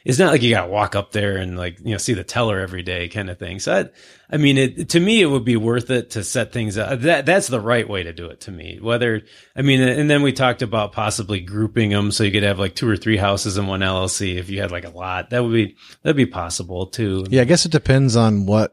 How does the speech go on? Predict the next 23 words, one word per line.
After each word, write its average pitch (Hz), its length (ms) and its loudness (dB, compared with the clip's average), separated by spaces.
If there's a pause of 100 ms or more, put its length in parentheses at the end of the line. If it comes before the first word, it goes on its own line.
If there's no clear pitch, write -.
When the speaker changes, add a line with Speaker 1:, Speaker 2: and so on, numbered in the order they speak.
Speaker 2:
the 92 600 0
investor 92 480 -2
wants 90 320 -4
to 85 320 -2
decide 82 320 -2
they 87 80 0
wanna 85 240 0
risk, 90 400 0
Speaker 1:
Mm-hmm. - 100 -6
Speaker 2:
right? 90 280 0 (100)
Speaker 1:
You're 117 140 -6
right. 101 220 -8
Yeah. 95 360 -8
Speaker 2:
Somebody 147 280 4
in 113 40 0
California, 107 720 4
this, 101 220 0 (160)
so 101 320 4
somebody 139 220 2
in 104 120 0
California, 95 800 -2
uh, 73 180 -10
with 92 220 -4